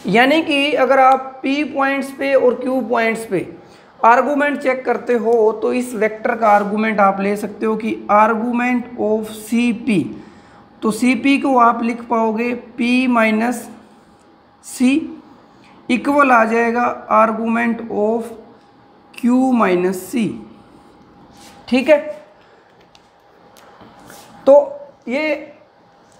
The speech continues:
जो argument होता है हमारा वो angle आप measure करते हो positive axis के साथ, ठीक है। जहाँ से भी measure करोगे, अगर आपका ये ओरिजिन ले रहे हो आप center को,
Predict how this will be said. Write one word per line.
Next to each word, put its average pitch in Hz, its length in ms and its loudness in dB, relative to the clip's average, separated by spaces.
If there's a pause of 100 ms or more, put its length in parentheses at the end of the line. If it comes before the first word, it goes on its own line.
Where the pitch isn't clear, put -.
(160)
जो 220 140 4
argument 311 500 4
होता 269 200 2
है 262 60 6
हमारा 247 280 4
वो 262 160 2
angle 269 300 2
आप 262 160 6
measure 233 300 -4
करते 220 260 -4
हो 240 80 -2
positive 214 420 -6
axis 208 320 -6
के 165 120 -4
साथ, 143 240 -8 (180)
ठीक 247 180 0
है। 214 320 0
जहाँ 214 240 4
से 294 140 0
भी 294 100 0
measure 262 340 2
करोगे, 254 440 4
अगर 233 340 -2
आपका 233 420 2
ये 233 180 -2
ओरिजिन 226 320 0
ले 220 200 4
रहे 220 100 2
हो 214 60 4
आप 185 160 0
center 196 320 -4
को, 214 200 -2